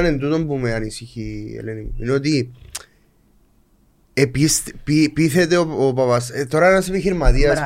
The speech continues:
Speaker 1: που εκατομμυριούχος,
Speaker 2: Γι' αυτό μου σου
Speaker 1: πείθεται
Speaker 2: λέω.
Speaker 1: με ευκολόγια από έναν άνθρωπο ο
Speaker 2: Η
Speaker 1: οποίος
Speaker 2: φιλοσοφία ορίζεται πάντα από το πόρτ.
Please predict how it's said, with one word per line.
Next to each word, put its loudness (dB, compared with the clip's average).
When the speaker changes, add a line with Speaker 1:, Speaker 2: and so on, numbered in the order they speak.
Speaker 1:
που 0
εκατομμυριούχος, 2
Speaker 2:
Γι' -6
αυτό -6
μου -4
σου 4
Speaker 1:
πείθεται 4
Speaker 2:
λέω. 6
Speaker 1:
με 6
ευκολόγια 6
από 4
έναν 4
άνθρωπο 0
ο 0
Speaker 2:
Η 2
Speaker 1:
οποίος 0
Speaker 2:
φιλοσοφία -4
ορίζεται -6
πάντα -6
από -12
το -14
πόρτ. -14